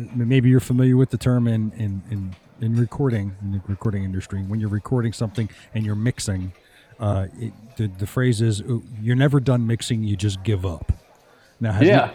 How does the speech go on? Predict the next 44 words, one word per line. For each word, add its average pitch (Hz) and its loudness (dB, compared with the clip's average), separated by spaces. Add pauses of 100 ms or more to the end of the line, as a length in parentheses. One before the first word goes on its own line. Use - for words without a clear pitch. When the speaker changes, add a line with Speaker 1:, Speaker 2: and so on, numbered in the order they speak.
Speaker 1:
have 143 6
Speaker 2:
right. 175 8
Speaker 1:
you 156 4
reached 185 4
a 160 6
point, 160 2
uh, 143 4
did 123 2
you 135 4
reach 165 4
a 151 2
point 156 2
where 131 4
you're 131 4
like, 127 0 (140)
"I, - -6
I 131 2
can't 135 2
do 127 4
anymore, 113 0
I'm 117 -2
done"? 87 -6 (100)
<laughs> - -2 (600)
Speaker 2:
Well, 185 4
that's 165 0
it. 101 -8
You 117 -14
know, 123 -8
uh, 117 0
vintage 156 0
motorcycle, 127 2
you're 123 0
never 170 2
really 123 0
done. 98 -4
Um, 98 -10 (160)
I'm 110 -2
always 127 4
gonna 123 -2
have 117 0
to 107 -8
go 107 -2
back 104 -2
and 98 -6